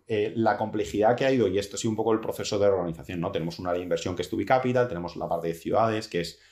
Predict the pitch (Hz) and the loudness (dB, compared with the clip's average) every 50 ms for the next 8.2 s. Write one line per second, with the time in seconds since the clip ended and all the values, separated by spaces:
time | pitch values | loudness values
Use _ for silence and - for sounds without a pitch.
0 | _ _ - - 98 92 95 92 90 87 82 85 87 87 92 92 90 82 85 85 | _ _ -2 0 2 2 4 4 2 2 2 0 -2 0 0 0 0 0 0 0
1 | 87 82 - 82 82 82 82 - - - - 135 127 123 123 123 123 - - - | 0 -2 -2 -4 -4 -4 -4 -4 -4 0 2 2 4 4 4 2 0 -4 -8 -20
2 | _ _ - 85 85 87 87 85 87 82 80 82 82 82 85 85 82 82 80 87 | _ _ -8 -4 -2 -2 0 0 2 2 2 2 0 0 0 0 0 0 0 -2
3 | 82 - - 139 135 127 127 127 123 120 123 - 170 - 90 87 - - - - | -2 0 0 2 2 4 4 4 2 2 0 0 0 0 -2 -2 -2 -4 -8 -12
4 | _ _ _ _ - 92 87 85 85 85 - 95 92 82 92 87 82 90 87 87 | _ _ _ _ -6 -4 -2 -2 -2 -2 -2 0 0 2 2 2 2 2 2 4
5 | 82 82 80 82 - - - - _ _ _ _ - 92 87 90 95 95 - 117 | 4 4 2 2 0 -4 -6 -10 _ _ _ _ 0 0 2 2 0 0 0 0
6 | - 95 127 131 123 120 127 123 - - - 110 - 110 117 - 143 127 143 143 | 0 2 2 2 2 2 0 0 -2 -2 -2 0 0 0 0 0 0 0 2 2
7 | 165 - - - - - - _ _ - - - 135 131 123 123 120 117 117 113 | 0 0 -4 -12 -20 -20 -20 _ _ -4 0 2 4 6 6 6 6 4 4 4
8 | 110 110 110 | 2 2 0